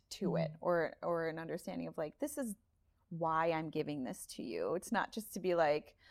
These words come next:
Speaker 1: "I'm giving this to you and then we're never gonna talk about it." Um, there's an opportunity, I think, to, to open that conversation and to say, "I'm here to talk about this stuff with you whenever you're ready."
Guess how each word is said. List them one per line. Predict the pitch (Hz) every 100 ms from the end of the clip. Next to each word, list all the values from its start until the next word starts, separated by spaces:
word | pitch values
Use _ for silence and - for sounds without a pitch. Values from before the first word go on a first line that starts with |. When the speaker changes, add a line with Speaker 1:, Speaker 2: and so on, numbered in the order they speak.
| -
Speaker 1:
"I'm | -
giving | 262 262 285
this | 302 -
to | 311
you | 320
and | 254
then | 190
we're | 165
never | 175 208
gonna | 220 196
talk | 180 160
about | 160 135
it." | 110 - _ - - _
Um, | - 175 160 151 143 139 - _
there's | 190 185
an | 185
opportunity, | 165 185 - 196 180 175 160
I |
think, | 175 180 -
to, | 175 160 -
to | - - -
open | - 190 262
that | 185 -
conversation | - 160 151 175 180 185 180 170
and | 170
to | 208
say, | 190 - 190 170 156 170 - _ -
"I'm | 208
here | 214 240
to |
talk | 175 - 156
about | 208 220 220
this | 233 233
stuff | - 233 -
with | 233
you | 226 233 226 - _ -
whenever | 202 247 320
you're | 202 143
ready." | 175 190 101 120 294